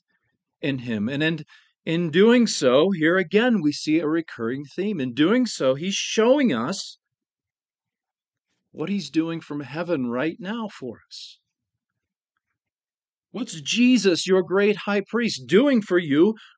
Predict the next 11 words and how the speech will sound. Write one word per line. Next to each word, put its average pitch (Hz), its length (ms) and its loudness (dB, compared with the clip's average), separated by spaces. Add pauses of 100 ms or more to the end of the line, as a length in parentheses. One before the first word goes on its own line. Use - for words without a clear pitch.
right 190 400 4
now? 247 380 2 (140)
He's 208 440 -2 (680)
praying 101 440 -6
for 123 200 -12
you. - 180 -20 (2500)
Hebrews 180 440 2
seven 175 540 0 (260)
twenty-four 185 460 0
and 170 80 0
twenty-five 175 720 -2